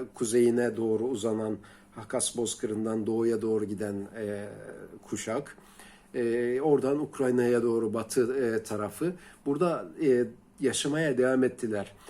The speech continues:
O zaman biz Herodot'un "Masagetlerle savaşta yenildikten sonra geldiler."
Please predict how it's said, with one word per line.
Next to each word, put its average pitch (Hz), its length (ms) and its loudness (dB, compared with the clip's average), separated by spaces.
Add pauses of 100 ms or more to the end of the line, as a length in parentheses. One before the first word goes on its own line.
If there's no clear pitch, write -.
(200)
O 131 120 2
zaman 170 340 4
biz 147 260 2 (220)
Herodot'un 143 760 2 (580)
"Masagetlerle 143 880 0
savaşta 131 500 -2
yenildikten 127 840 0
sonra 117 380 -2
geldiler." 104 600 -4